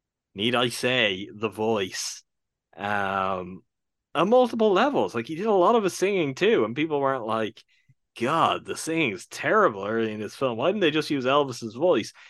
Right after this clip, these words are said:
In fact, a lot of people didn't notice, and then in other places they used composites of the two voices.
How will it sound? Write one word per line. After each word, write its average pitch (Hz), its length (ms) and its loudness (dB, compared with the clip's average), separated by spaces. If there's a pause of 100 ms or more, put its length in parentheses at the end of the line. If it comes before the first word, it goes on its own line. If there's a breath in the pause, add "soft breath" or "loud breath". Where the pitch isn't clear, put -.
(140 loud breath)
In 131 120 -2
fact, - 640 -2 (920)
a 107 60 -4
lot 139 180 2
of 139 80 -2
people 135 260 -4
didn't 120 260 -2
notice, 113 500 0
and 101 160 -8
then 104 140 -4
in 104 120 -6
other 123 160 0
places 113 400 -2
they 98 120 -8
used 95 280 -10
composites 120 680 -4
of 107 180 -4
the 104 80 -12
two 110 280 -2
voices. 110 680 -4